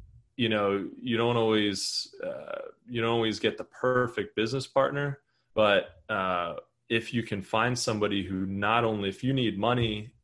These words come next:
uh, you usually need more than money, right? So, like, some, some help, some guidance. Um, if you can find somebody who has not just money, but they have experience, and they have experience with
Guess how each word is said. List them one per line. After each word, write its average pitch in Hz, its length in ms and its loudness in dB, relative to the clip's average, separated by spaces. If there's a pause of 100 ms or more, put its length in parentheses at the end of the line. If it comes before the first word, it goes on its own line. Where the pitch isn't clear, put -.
(960)
uh, 78 260 2 (160)
you 120 160 -6
usually 139 300 4
need 117 180 2
more 104 220 4
than 92 120 -2
money, 80 340 -4
right? 95 280 2
So, 107 200 2
like, 98 200 4
some, 95 600 -2
some - 280 -6
help, 110 380 0
some 98 280 -8
guidance. 98 840 0 (400)
Um, 95 260 0
if 104 180 -8
you 120 120 -2
can 101 260 -4
find 101 400 -2
somebody 98 420 -2
who 92 140 -4
has 90 540 -2
not 95 160 0
just - 240 -6
money, 98 240 0
but 95 160 -6
they 92 100 -2
have 90 200 -2
experience, 104 840 -6
and 98 80 -6
they 92 60 -4
have 92 180 -2
experience 101 680 -4
with 95 280 -6